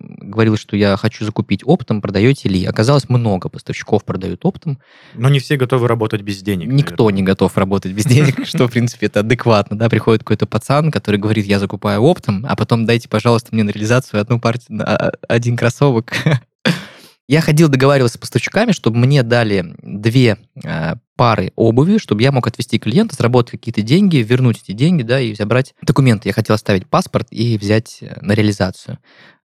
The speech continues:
Speaker 1: Одного поставщика мне удалось уговорить, у меня была доставка на вечер, я взял у него кроссовки, поехал к девушке, которую нужно было доставить, причём захожу в квартиру, для меня это было всё в новинку, то есть представь, да, э,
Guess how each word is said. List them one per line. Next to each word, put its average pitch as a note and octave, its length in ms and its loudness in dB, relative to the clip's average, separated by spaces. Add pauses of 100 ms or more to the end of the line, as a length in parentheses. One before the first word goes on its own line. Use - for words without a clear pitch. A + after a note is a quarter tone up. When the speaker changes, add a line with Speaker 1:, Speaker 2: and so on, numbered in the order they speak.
Speaker 1:
Одного C#3 600 4
поставщика - 460 -4
мне G2 160 -2
удалось A2 360 2
уговорить, A2+ 500 2
у G#2+ 40 -4
меня G2+ 120 2
была F#2+ 140 -2
доставка G#2 500 -2
на F#2+ 120 -4
вечер, C3 400 0 (140)
я A2+ 140 2
взял A2 220 0
у F#2+ 40 -8
него F#2 440 -8 (120)
кроссовки, - 480 -2
поехал - 600 -8
к - 300 -10 (160)
девушке, D#3 420 2
которую A2 280 -2
нужно G#2+ 220 -2
было G2 140 -4
доставить, F#2+ 640 -4
причём G2 320 -14
захожу G#2+ 240 -4
в - 40 -20
квартиру, D#3+ 440 0 (380)
для A#2+ 200 -10
меня A#2 80 4
это A#2+ 120 0
было A#2+ 140 4
всё C3+ 140 0
в A#2 60 0
новинку, C3+ 360 2
то - 60 -4
есть - 120 -6
представь, A2+ 320 -2
да, C#3 200 2 (420)
э, G2+ 540 -6